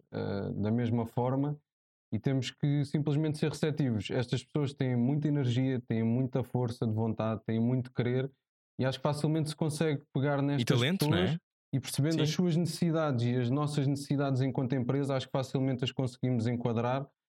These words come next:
Speaker 1: e pô-las, eh, em algo acessível, eh, e que seja produtivo não só para elas, mas também para a empresa. E, portanto, acho que isso é, é o primeiro passo.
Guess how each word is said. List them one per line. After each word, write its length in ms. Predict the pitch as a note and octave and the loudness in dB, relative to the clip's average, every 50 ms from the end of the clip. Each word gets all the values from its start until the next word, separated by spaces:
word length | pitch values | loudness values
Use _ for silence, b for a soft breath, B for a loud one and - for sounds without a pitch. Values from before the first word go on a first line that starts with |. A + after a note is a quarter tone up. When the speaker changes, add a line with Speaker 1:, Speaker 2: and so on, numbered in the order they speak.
| _ _ - | _ _ -4
Speaker 1:
e 60 | A2+ | -4
pô-las, 560 | A2 - C#3 C3+ C#3 C#3 C#3 C#3 C#3+ C#3 B2+ | -2 0 0 0 2 2 2 0 0 0 0
eh, 360 | D#3 D3+ C#3+ C#3 C3+ C3+ C3 - | 0 0 0 0 0 0 -2 -2
em 100 | - B2 | -2 0
algo 260 | C3 C3+ C#3+ C#3 C3 C#3+ | 0 0 2 2 2 0
acessível, 800 | D3 D3 D3 - - - D#3 D#3 D3+ D#3 E3+ E3 F3+ F3 F3 _ _ _ _ _ _ - | 0 -2 -4 -2 0 0 2 2 2 2 0 0 -2 -4 -6 _ _ _ _ _ _ -4
eh, 360 | C#3 C3+ C#3 C#3 C#3+ D3 - | -2 0 0 0 0 0 0
e 140 | D3 D3+ D3 | 0 -2 -2
que 120 | D3 - - | -2 -6 -4
seja 300 | - - D#3 D3 D#3 D3+ | -2 0 0 2 2 0
produtivo 580 | D3 D#3 D#3+ D3+ C3 D3 - E3 D#3+ C#3 C3 | 0 0 0 0 0 0 0 2 2 2 2
não 160 | D3 E3 F#3 F3+ | 0 0 0 0
só 200 | - - F3 D3+ | 0 -2 -2 0
para 180 | - D3+ C#3+ | 0 0 0
elas, 300 | D3 D#3+ E3+ F#3+ F#3+ F3+ | 0 0 0 0 2 2
mas 160 | F#3+ F#3+ F3+ | 2 0 0
também 240 | - F#3 F#3 F#3 F3+ | 0 0 0 0 0
para 140 | E3+ - E3+ | 0 0 -2
a 20 | |
empresa. 440 | E3+ E3+ D#3+ E3 E3 D#3 C#3+ C3 B2+ | -2 -2 -2 0 0 0 0 0 -2
E, 80 | A#2+ A2 | -2 -4
portanto, 340 | - _ _ - G#2+ A2 A2+ | -6 _ _ -6 -4 -2 -2
acho 120 | A2 - - | -2 -2 -4
que 80 | - | -6
isso 140 | A2+ - - | -6 -4 -4
é, 460 | A#2 A2+ A#2+ B2 B2+ B2+ B2+ B2 - - C3+ C3+ _ _ _ | -4 -2 -2 -2 -2 -4 -4 -6 -8 -10 -14 -20 _ _ _
é 240 | - - - - - | -16 -14 -8 -4 -4
o 80 | A2 G#2+ | -4 -2
primeiro 320 | - A2+ A2+ A#2+ C3+ C3+ | -2 0 0 0 -2 -2
passo. 260 | - C3+ B2 A#2+ - | -4 -4 -4 -6 -10